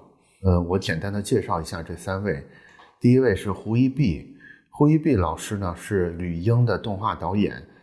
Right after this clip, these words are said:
早年在B B C的设计部门担任视觉设计师，之后就一直在伦敦创立动画工作室。他专注以东西方动漫风格为蓝本的动画片，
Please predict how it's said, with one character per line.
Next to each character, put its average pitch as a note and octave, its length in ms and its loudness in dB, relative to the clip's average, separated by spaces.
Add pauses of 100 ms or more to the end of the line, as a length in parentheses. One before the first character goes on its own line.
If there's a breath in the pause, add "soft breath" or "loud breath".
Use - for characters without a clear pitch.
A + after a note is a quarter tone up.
(140 loud breath)
早 F2 220 -2
年 E2+ 200 -2
在 G#2+ 120 0
B A2 160 0
B G#2+ 120 -2
C A#2+ 280 -4
的 G#2 100 -2
设 G2+ 180 -8
计 F#2+ 80 -4
部 G2+ 200 -8
门 F2 240 -6
担 G#2 200 -4
任 G2+ 140 -6
视 G2+ 180 -8
觉 F#2 160 -6
设 G2 160 -4
计 F2 140 -4
师， G#2 340 -6 (460 loud breath)
之 A#2 160 2
后 A2 300 2
就 F2 200 -4
一 F2+ 160 -8
直 F2+ 160 -8
在 F2+ 220 -2
伦 E2+ 240 -6
敦 G#2 260 0
创 F2+ 320 -4
立 E2 240 -2 (460 loud breath)
动 G#2 160 2
画 F#2+ 180 -2
工 G#2 220 -2
作 G#2+ 160 0
室。 - 340 -6 (560 soft breath)
他 B2 140 2
专 D3 260 2
注 C#3+ 200 2
以 F2 160 2
东 C#3 280 -2
西 C#3 280 -2
方 C3 440 -2 (480 loud breath)
动 C3+ 280 6
漫 C#3 260 2
风 F#2+ 300 -4
格 F2 220 -2
为 F2+ 180 -2
蓝 F2 220 -4
本 F2 180 -4
的 E2 80 -8
动 F2 160 -6
画 F2 160 -10
片， E2 320 -4